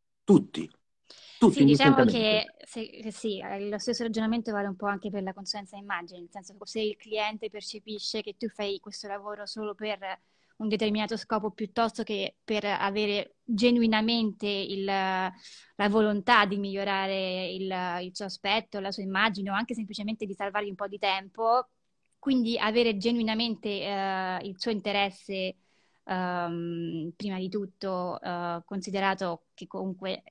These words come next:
Speaker 2: viene comunque per pagarti un servizio, però deve capire che non è il, l'as-, l'aspetto economico quello che ti porta,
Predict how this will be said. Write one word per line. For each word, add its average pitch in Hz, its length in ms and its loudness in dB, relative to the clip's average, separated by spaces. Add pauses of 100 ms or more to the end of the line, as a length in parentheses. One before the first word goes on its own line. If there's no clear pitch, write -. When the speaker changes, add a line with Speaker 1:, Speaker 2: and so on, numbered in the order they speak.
Speaker 2:
viene 190 380 -2
comunque 208 340 0
per 202 100 -4
pagarti 202 360 -4
un 202 60 -2
servizio, 196 420 -4
però 262 200 4 (460)
deve 254 320 6
capire 262 460 0
che 233 120 -4
non 214 160 -4
è 233 120 2 (260)
il, 214 220 -10
l'as-, 208 1080 -2
l'aspetto 233 540 -2
economico 220 680 -2
quello 208 240 -4
che 202 160 -6
ti 214 120 -14
porta, 196 720 -4